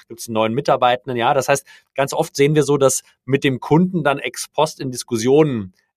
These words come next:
äh, ma-, ma-, man kommt, was denn wirklich der Wert ist. Nichtsdestotrotz gibt's, glaub ich, auch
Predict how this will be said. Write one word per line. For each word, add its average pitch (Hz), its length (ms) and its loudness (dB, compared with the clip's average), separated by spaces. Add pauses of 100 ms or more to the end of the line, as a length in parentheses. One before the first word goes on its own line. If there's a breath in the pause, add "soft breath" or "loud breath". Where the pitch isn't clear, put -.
äh, 113 260 2
ma-, 113 160 -8
ma-, 127 160 -4
man 113 220 -2
kommt, 175 360 -2
was 127 140 -4
denn 117 160 -6
wirklich 120 240 -8
der 101 140 -4
Wert 101 200 0
ist. - 240 -12 (640 loud breath)
Nichtsdestotrotz 175 600 0
gibt's, - 240 -8
glaub 139 180 0
ich, - 160 -10
auch 151 220 -2